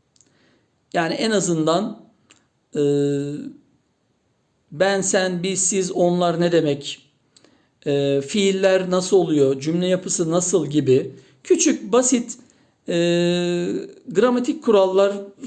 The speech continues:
bilmeniz gerekebilir. Özellikle Rusça gibi, Arapça gibi, Çince, Korece gibi, e, gramatik kuralları zor olan dillerde belki böyle bir şey geçerli olabilir.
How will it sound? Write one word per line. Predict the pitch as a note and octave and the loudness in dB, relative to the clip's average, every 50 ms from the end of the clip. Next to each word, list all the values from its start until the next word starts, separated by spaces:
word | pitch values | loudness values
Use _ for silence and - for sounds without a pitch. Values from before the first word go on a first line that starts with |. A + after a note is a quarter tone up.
| E3 G3 A3+ A#3 - - G3 E3 | 0 2 2 2 0 -4 -6 -4
bilmeniz | F#3+ G3 F#3 F3+ F3+ F3+ F#3+ F3+ E3+ | -2 0 2 2 2 2 2 0 2
gerekebilir. | F3 E3+ E3 E3 E3 - D#3 D3+ C#3 C3 B2+ C3 - - | 2 2 2 2 2 2 0 0 0 -2 -2 -4 -4 -4
Özellikle | F#3 F3+ F#3+ A3 G#3 G#3+ G#3 - F3+ F#3 F#3 F#3 - - - - - - _ _ _ - | -4 0 2 2 2 2 0 0 0 0 0 -2 -6 -16 -20 -20 -20 -20 _ _ _ -6
Rusça | - G3 F#3 - - F#3+ F#3 | -4 -4 -4 -4 0 0 0
gibi, | E3 E3 D#3+ D3+ D3 C#3+ C#3+ C#3+ - - - - - - - _ _ _ - | 2 2 2 4 6 6 4 4 2 -4 -12 -20 -20 -20 -20 _ _ _ -2
Arapça | D3+ D3 E3+ F3 E3+ - - F#3+ | 0 2 2 0 0 0 0 0
gibi, | F3 E3 E3+ D#3 D3+ D3+ D3 D3 D3 C#3+ - - - _ _ _ | 2 2 0 0 4 6 6 6 4 2 -4 -16 -20 _ _ _
Çince, | - - - F3+ F3+ F3 E3 E3+ E3 | -6 -4 -2 0 0 0 0 -2 -2
Korece | - F#3 E3+ E3 E3+ E3 E3 F3 | 2 0 2 4 4 4 2 0
gibi, | D#3+ D#3+ D#3+ D3 D3 D3+ D3 D3 D3 - - _ _ - _ _ _ _ _ _ _ _ | 0 0 -4 -2 0 0 0 0 -2 -6 -16 _ _ -20 _ _ _ _ _ _ _ _
e, | D3+ C#3 C#3 C#3 C#3 C#3 C#3 C#3 C#3 C#3 C#3 C#3 | -4 -2 0 2 2 2 2 2 2 0 0 0
gramatik | D#3 E3+ F3 D#3 - - - - | 0 0 0 0 -2 -4 -6 -4
kuralları | - F3+ E3+ D#3+ D#3 D3+ D3+ D3 D3 C#3+ C#3 - - | 0 2 2 2 4 4 4 4 2 0 -2 -6 -14
zor | - - D3+ C#3+ F3 G3 G#3 | -20 -16 -2 2 2 4 4
olan | F#3+ E3 D3+ C#3 C3 C3 D3 | 4 2 0 0 0 -2 -2
dillerde | F#3+ G3+ F#3 E3 D3 B2+ B2 B2 C3+ F#3 B3 C4 - - - _ _ _ _ | -2 -2 0 0 0 0 0 -2 -4 -4 -6 -6 -10 -16 -20 _ _ _ _
belki | - B3+ F3+ D#3+ - F3+ E3+ | -4 -2 -2 -2 -2 -2 -2
böyle | F3 E3 E3 D#3+ | 0 0 0 0
bir | E3 | 0
şey | - G#3+ G3 | 0 0 0
geçerli | F#3+ F3 - F3+ D#3+ D#3 E3+ | 0 -2 -2 -4 -4 -4 -4
olabilir. | F3+ F3 E3+ E3+ E3 D#3+ C#3+ B2+ B2+ | -2 0 0 -2 -2 -2 -6 -8 -8